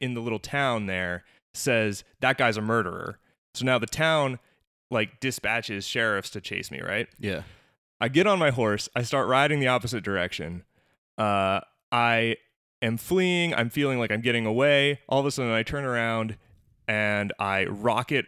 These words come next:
Speaker 1: over the edge of a cliff. <laughs> Uh, my horse has been having a bad day. <laughs> We fall to the bottom of the cliff. My horse is critically injured.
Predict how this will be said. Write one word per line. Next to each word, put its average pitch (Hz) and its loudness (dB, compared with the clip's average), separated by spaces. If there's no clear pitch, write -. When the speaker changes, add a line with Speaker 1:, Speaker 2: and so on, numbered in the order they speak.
Speaker 1:
over 120 0
the 110 -2
edge 110 0
of 95 -2
a 92 -4
cliff. - -4
<laughs> - -20
Uh, 117 4
my 139 4
horse 165 2
has 143 -4
been 151 -2
having 139 0
a 107 0
bad 92 -2
day. 92 2
<laughs> - 2
We 160 4
fall 208 6
to 202 6
the 190 4
bottom 156 4
of 135 0
the 127 -2
cliff. 104 0
My 135 6
horse 175 4
is 131 4
critically 160 4
injured. 113 -2